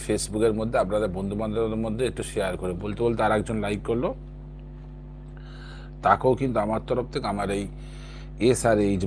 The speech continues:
বাংলা YouTube চ্যানেলের তরফ থেকে অনেক অনেক ধন্যবাদ এবং আন্তরিক ভালোবাসা জানাই ভাই। সকলকে বলছি ভাই, ভিডিওটাকে লাইক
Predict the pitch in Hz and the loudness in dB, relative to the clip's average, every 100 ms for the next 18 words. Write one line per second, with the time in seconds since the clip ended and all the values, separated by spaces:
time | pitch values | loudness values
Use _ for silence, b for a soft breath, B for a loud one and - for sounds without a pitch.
0 | 98 92 98 104 85 104 101 - - 92 | 0 0 0 0 2 2 2 0 0 -2
1 | 92 - 92 87 131 - 95 85 90 90 | -2 -2 -4 -4 -6 -4 -4 -4 -6 -6
2 | 82 101 113 120 127 139 - - - - | -6 -2 2 4 4 2 -4 -12 -12 -8
3 | 85 92 95 - 92 92 98 98 80 90 | -4 -4 -4 -4 -2 -2 -2 -2 -2 0
4 | 87 87 85 82 82 78 - - - - | 0 -2 -2 -4 -4 -6 -8 -12 -14 -14
5 | - - - - B B B B B B | -14 -14 -14 -14 B B B B B B
6 | - 117 143 135 143 131 117 117 104 92 | 2 4 6 8 8 8 6 6 6 6
7 | 110 117 117 107 117 | 4 6 6 6 2